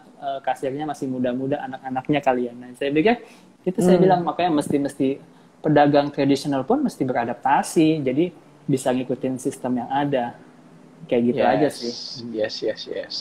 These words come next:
Speaker 2: Keren, keren. Sebenarnya berarti kalau teman-teman mau viral juga dan pengen banyak di pop up sama foodies, sebenarnya kita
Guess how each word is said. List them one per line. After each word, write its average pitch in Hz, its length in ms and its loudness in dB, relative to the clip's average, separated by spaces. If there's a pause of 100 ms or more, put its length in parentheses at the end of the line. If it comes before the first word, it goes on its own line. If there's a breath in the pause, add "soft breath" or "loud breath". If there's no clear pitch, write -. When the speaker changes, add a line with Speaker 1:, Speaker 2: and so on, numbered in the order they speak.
(140)
Speaker 2:
Keren, 131 360 4
keren. 131 220 4 (600 soft breath)
Sebenarnya 170 640 6
berarti 180 640 2
kalau 175 480 4 (160)
teman-teman 180 500 -2 (140)
mau 170 320 0 (960)
viral 180 600 2
juga 170 440 -2
dan 170 220 -4
pengen 175 440 -6
banyak 165 380 -6
di 160 440 -6 (500)
pop 165 200 2
up 170 160 0
sama 160 400 -4
foodies, 180 340 -4 (260)
sebenarnya 185 380 2
kita 269 100 -2